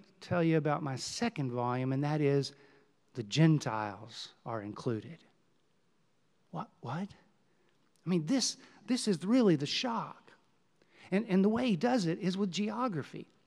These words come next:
In the, in the gospel, everything is gonna happen in Israel. I mean, for the most part, there are exceptions. But the cities are places like Jerusalem and Jericho and Nazareth. It's in the Galilee. It's in Judea.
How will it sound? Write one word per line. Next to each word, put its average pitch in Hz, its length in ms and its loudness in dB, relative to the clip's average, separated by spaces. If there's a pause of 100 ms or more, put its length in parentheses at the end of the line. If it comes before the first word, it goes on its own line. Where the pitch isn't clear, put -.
(300)
In 185 140 6
the, 165 120 0 (220)
in 175 100 4
the 175 60 2
gospel, 214 760 -2 (720)
everything 233 520 -2
is 208 100 -2
gonna 208 220 -2
happen 190 400 -2
in 196 140 0
Israel. 131 680 -4
I 156 40 0
mean, 240 300 0
for 311 100 -2
the 285 80 2
most 262 280 2
part, 123 320 -8
there 220 120 -2
are 233 40 0
exceptions. - 760 -4 (720)
But 202 240 -8
the 190 120 -4
cities 190 560 -2
are 143 100 -2
places 190 420 -6
like 156 200 -4
Jerusalem 151 580 -2
and 120 140 -4
Jericho 196 500 -2
and 143 140 -2
Nazareth. 208 500 -2
It's 151 160 -8
in 214 120 0
the 214 60 0
Galilee. 208 520 0
It's 151 140 -6
in 175 120 2
Judea. 190 400 -2